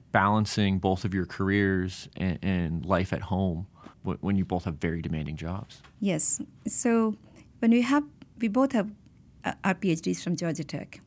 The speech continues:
Speaker 2: and we started our career at nasa Langley. And the reason we went to nasa Langley, of course, it's a dream job,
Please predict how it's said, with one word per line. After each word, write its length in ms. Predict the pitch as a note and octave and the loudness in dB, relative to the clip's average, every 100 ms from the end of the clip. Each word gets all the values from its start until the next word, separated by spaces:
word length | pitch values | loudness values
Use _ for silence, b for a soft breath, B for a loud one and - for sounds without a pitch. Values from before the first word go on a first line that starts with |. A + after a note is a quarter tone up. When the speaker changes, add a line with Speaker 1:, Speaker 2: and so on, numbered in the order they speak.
| - - | -20 -2
Speaker 2:
and 220 | G3 G3 | 0 2
we 120 | G3+ | 2
started 440 | F#3 - G#3 G#3 G3 | 0 0 0 2 0
our 80 | F#3+ | -2
career 360 | G3 F#3+ F#3+ | 0 0 2
at 140 | F3 F3+ | -2 -2
nasa 340 | E3 - F#3 | -2 0 -2
Langley. 540 | C#3+ - D#3+ F#3+ F3+ - - - - | -4 -4 -8 -10 -12 -16 -20 -8 -2
And 120 | F#3+ | 2
the 60 | |
reason 300 | G#3 A#3+ A3 | 4 4 4
we 80 | G#3 | 4
went 200 | G3 A#3+ | 4 4
to 60 | A#3+ | 4
nasa 300 | G3 G3 F#3+ | 4 4 2
Langley, 560 | F3 F3 E3+ F3+ F3+ - - | 4 2 2 0 -2 -6 -14
of 100 | - | 0
course, 220 | C#4+ C#4 | 0 0
it's 100 | G3+ | -2
a 60 | D#3 | -2
dream 320 | D3+ F3 E3+ | 0 2 2
job, 300 | E3+ E3 | 0 -2